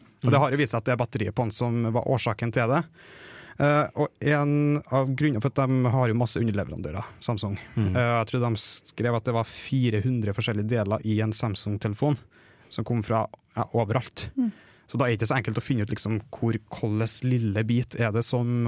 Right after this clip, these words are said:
Speaker 1: har gjort at den eksploderer.
Speaker 2: Mm.
Speaker 1: Men det har visst vært utgangspunktet at batteriet har vært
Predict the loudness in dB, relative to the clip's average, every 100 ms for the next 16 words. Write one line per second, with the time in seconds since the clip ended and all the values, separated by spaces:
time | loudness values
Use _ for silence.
0 | 0 -2 -4 -8 -4 -4 -2 -4 0 0
1 | 2 0 -2 -2 0 -2 -10 -20 -20 -20
2 | -20 -4 0 4 4 2 0 -2 -2 -2
3 | 0 0 0 0 -2 -2 -2 -2 -4 0
4 | 0 2 2 -2 _ _ -14